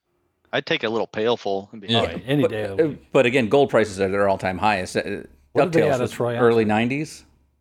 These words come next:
Speaker 4: late eighties?
Speaker 2: Yeah, but he's gonna sit on that. You don't liquidate
Speaker 4: Oh, of
Speaker 2: all
Speaker 4: course.
Speaker 2: that gold.
Speaker 4: Well, I mean, if, if anyone's gonna sit on it, it's Scrooge McDuck.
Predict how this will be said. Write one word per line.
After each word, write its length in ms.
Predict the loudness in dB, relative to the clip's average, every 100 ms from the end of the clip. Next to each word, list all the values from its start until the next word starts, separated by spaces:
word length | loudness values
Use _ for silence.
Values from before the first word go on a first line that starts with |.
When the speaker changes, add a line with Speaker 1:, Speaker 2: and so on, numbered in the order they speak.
| _
Speaker 4:
late 240 | -4 -2
eighties? 400 | 0 -2 -4 -4 -2
Speaker 2:
Yeah, 140 | -2
but 120 | 0
he's 160 | 0 2
gonna 160 | 0
sit 260 | 0 2 4
on 140 | 2
that. 160 | 0 0
You 100 | 2
don't 220 | 2 0
liquidate 500 | 0 0 2 2 2
Speaker 4:
Oh, 40 | 4
of 60 |
Speaker 2:
all 60 | 4
Speaker 4:
course. 120 | 2 -2
Speaker 2:
that 60 |
gold. 240 | 0 0 2
Speaker 4:
Well, 60 | 0
I 40 |
mean, 180 | 0 0
if, 180 | -4 -4 -2
if 100 | 2
anyone's 220 | 2 2
gonna 120 | 0 2
sit 160 | 2
on 80 | 4
it, 100 | 2
it's 100 | -2
Scrooge 240 | -2 -2 -4
McDuck. 340 | -8 -8 -10